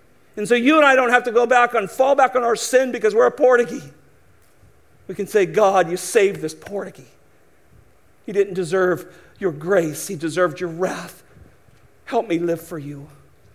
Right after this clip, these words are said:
Help me live a pleasing life to you." See, that's what he's after.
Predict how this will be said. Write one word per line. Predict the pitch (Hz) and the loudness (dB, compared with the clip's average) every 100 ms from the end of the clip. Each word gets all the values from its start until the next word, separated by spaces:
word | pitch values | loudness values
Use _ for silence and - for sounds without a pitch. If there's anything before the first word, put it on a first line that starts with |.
| _ | _
Help | 247 240 | -4 -4
me | 214 | -4
live | 202 208 185 | 0 0 0
a | |
pleasing | 165 - 208 220 214 175 156 | -4 -10 -8 -6 -6 -6 -8
life | 147 - 151 _ | -10 -14 -20 _
to | 139 | -20
you." | 143 - _ _ _ _ _ _ _ _ _ _ _ | -20 -20 _ _ _ _ _ _ _ _ _ _ _
See, | 202 | 0
that's | 220 220 185 | 2 0 -6
what | |
he's | 156 151 | -10 -10
after. | 156 185 - 175 190 | -10 -12 -14 -14 -14